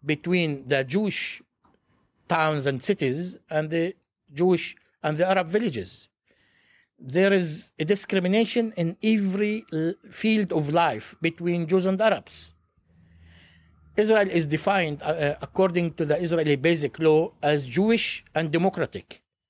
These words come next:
in the Knesset before twenty-five years. You know, yes. But my definition is that Israel is democratic towards Jews and Jewish towards Arabs. As to say,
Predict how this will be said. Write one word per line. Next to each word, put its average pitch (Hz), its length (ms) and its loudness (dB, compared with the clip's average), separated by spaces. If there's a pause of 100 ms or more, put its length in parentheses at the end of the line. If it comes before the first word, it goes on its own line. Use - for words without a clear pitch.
(160)
in 185 120 -2
the 202 80 0
Knesset 240 380 -2
before 185 520 -6
twenty-five 180 520 0
years. 113 360 -8 (520)
You 208 200 2
know, 233 220 2
yes. - 540 -4 (300)
But 151 220 -2
my 185 160 0
definition 143 520 -4
is 131 260 -4 (320)
that 156 200 0
Israel 180 540 2 (160)
is 143 240 0
democratic 156 800 -2 (220)
towards 160 560 2 (120)
Jews 180 600 2 (520)
and 165 240 0
Jewish 254 480 0 (160)
towards 190 360 2
Arabs. - 680 -4 (1600)
As 147 180 -2
to 151 120 -2
say, 165 480 0